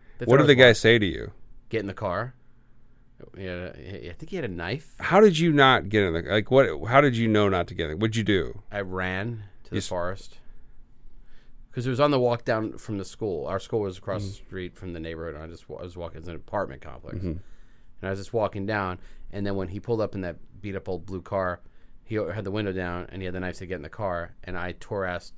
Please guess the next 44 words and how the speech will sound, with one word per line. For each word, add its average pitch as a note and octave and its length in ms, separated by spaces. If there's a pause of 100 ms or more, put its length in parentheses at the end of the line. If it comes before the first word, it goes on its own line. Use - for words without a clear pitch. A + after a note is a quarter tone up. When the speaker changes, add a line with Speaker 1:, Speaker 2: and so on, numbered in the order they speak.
(200)
Speaker 1:
the G2 100
other F2 140
way D#2+ 180
towards D#2 260
Speaker 2:
That's - 80
Speaker 1:
the C2+ 60
woods. D#2+ 200
Speaker 2:
awesome. D2 200 (1080)
So, - 200 (120)
I - 60
mean, F#2 100
he F#2 80
just, - 400 (100)
what F#2+ 120
do F2+ 40
you D#2 60
think? E2 180
You're D#2+ 100
gonna D#2 80
jump D#2+ 220
in D#2 80
the D#2+ 60
car? F2+ 380 (100)
How G2+ 80
Speaker 1:
I - 20
Speaker 2:
old A#2 140
Speaker 1:
get - 60
Speaker 2:
were D#2+ 80
you? C2+ 180 (580)
Speaker 1:
I F2+ 80
was E2+ 180
in D#2+ 280 (180)
third D#2 300
grade. - 240 (960)
Speaker 2:
Smart. A#2 440
Your F#2+ 120
parents G2 360
taught F#2+ 260
you F#2 100
well. G2+ 320 (1000)
Speaker 1:
Cops F#2 260
didn't D#2 160
believe D#2 180
me. - 160